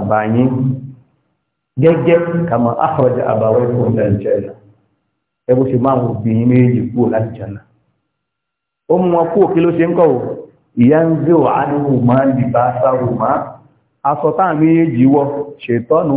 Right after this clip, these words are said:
make attempt àti jẹ́ ká sọ bọ́ lára wọn. Ó bá aṣọ kúrò lára wọn. Hmm? Liyuriyahuma sawatihima. Ó fẹ́ fi òwò àwọn méjèèjì hàn wọ́n. Tẹ́lẹ̀ ní tàǹtí mi máa ka áyà yìí.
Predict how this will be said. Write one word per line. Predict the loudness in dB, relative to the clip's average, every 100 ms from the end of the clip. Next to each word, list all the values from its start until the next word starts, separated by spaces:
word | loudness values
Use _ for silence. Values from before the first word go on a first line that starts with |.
| 0 0
make | 0 -2
attempt | -6 -2 -2 0
àti | -4 -2
jẹ́ | -4 -2
ká | -2
sọ | -2
bọ́ | 0 0
lára | 0 -2
wọn. | -6 -8 -14 _ _ _ -4
Ó |
bá | -2 0
aṣọ | -2 -2
kúrò | 0
lára | 0 -2
wọn. | -4 -10 -16 -20 _ _ _ _ _ _ _ _ _ _ _ _ _ _ _ _ _ _ _ _ -2
Hmm? | 0 -2 -10 _ _ _ _
Liyuriyahuma | 0 2 2 2 2 2 2 0 -2 0
sawatihima. | 0 0 0 -2 -4 -4 -2 -2 -2 -4 -2 -2
Ó | 0
fẹ́ | 0 2
fi | 0
òwò | 0 0 0
àwọn | -2 0
méjèèjì | 2 2 0
hàn | -2 -2
wọ́n. | -4 -6 _ _ _ _ _ _ _ _ _ _ _ _ _ _ _ _ _ _ -2
Tẹ́lẹ̀ | 0 0
ní | 0
tàǹtí | -2 0 0
mi |
máa | 0 0
ka | 0
áyà | 0 2 0
yìí. | 0